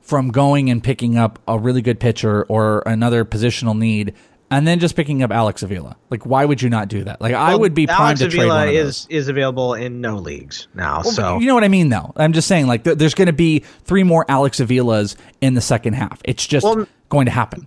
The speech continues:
Speaker 2: maybe that's just it. Like, you don't know who it's gonna be, who's
Speaker 1: Mike
Speaker 2: gonna be
Speaker 1: Zunino is who it's
Speaker 2: good.
Speaker 1: gonna be.
Speaker 2: Like, Alex Avila is hitting two ninety-nine with eleven homers, and he ranks three hundred and thirty-seven. You know, you know who ranks ahead of him?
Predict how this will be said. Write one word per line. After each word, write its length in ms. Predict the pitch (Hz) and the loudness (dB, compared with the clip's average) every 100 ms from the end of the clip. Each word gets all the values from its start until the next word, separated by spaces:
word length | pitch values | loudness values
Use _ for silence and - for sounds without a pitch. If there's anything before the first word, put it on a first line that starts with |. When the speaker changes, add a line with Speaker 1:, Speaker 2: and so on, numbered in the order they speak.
| _ | _
Speaker 2:
maybe 460 | 175 226 247 240 190 | 0 2 2 2 2
that's 440 | 151 165 190 202 | 0 -2 -2 -4
just 300 | - 170 - | -8 -8 -6
it. 180 | 175 190 | -6 -4
Like, 260 | 139 143 135 | -4 -6 -4
you 100 | 147 | -2
don't 200 | 160 156 | -2 -2
know 200 | 156 143 | -2 -2
who 220 | 147 156 | -2 -2
it's 140 | 147 - | -2 -4
gonna 220 | 147 127 | -6 -6
be, 360 | 113 135 139 | -4 -2 -2
who's 80 | 135 | 0
Speaker 1:
Mike 200 | 120 135 | 2 2
Speaker 2:
gonna 100 | 120 110 | 0 2
be 100 | 127 | 2
Speaker 1:
Zunino 160 | 107 | 2
is 60 | 98 | 2
who 80 | 131 | 2
it's 120 | 135 | 2
Speaker 2:
good. 80 | 135 | 0
Speaker 1:
gonna 160 | 101 | -4
be. 200 | 92 87 - | -6 -6 -6
Speaker 2:
Like, 140 | 151 | -4
Alex 380 | 175 190 214 202 | 0 0 0 -2
Avila 440 | 170 185 185 180 | -2 0 2 0
is 200 | 175 156 | -2 -4
hitting 240 | 175 165 151 | -4 -4 -6
two 200 | - 165 | -10 -6
ninety-nine 720 | 156 151 147 139 127 127 120 - _ - | -4 -4 -4 -4 -2 -4 -6 -14 _ -8
with 140 | 143 | -4
eleven 360 | 143 139 139 127 | 0 0 -2 -2
homers, 440 | 135 131 127 117 | -4 -4 -6 -6
and 100 | 135 | -6
he 80 | 139 | -4
ranks 400 | 135 131 123 - - | -2 -2 -4 -12 -16
three 320 | - 139 143 | -6 -2 -2
hundred 360 | 117 135 127 113 | -2 -2 -4 -4
and 260 | 120 113 | -10 -6
thirty-seven. 640 | 117 101 101 - 80 71 69 _ _ _ _ _ - | -4 -4 -4 -6 -6 -8 -18 _ _ _ _ _ -8
You 80 | 123 | -4
know, 60 | |
you 180 | 131 160 | 0 0
know 160 | 185 190 | 2 2
who 100 | 185 | 2
ranks 260 | 185 175 | 0 -2
ahead 220 | 151 160 180 | -2 -2 -2
of 100 | 131 | -4
him? 220 | 120 | -10